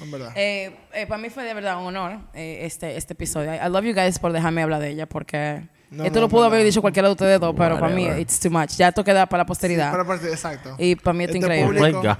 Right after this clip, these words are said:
Speaker 3: God.
Speaker 2: Pa' mí
Speaker 1: Y no,
Speaker 2: esto
Speaker 1: y lo bueno,
Speaker 2: increíble.
Speaker 1: y lo bueno es que la gente entienda más la historia de, y en verdad eso es lo que me gusta de este podcast, de que podemos hablar de ese tipo de, de este álbum,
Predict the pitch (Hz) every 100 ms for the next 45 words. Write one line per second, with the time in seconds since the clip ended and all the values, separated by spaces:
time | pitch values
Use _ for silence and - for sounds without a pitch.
0 | - 285 - 127 113 110 110 - - 185
1 | 196 226 214 208 214 220 208 202 202 208
2 | 214 214 220 220 202 202 202 196 196 180
3 | - 185 185 190 185 175 147 160 156 151
4 | 147 - 131 - 165 175 - - - 180
5 | 185 208 202 226 220 220 208 202 196 175
6 | 170 131 127 139 139 143 156 175 180 180
7 | 175 175 170 185 180 185 180 175 175 165
8 | 196 175 151 147 151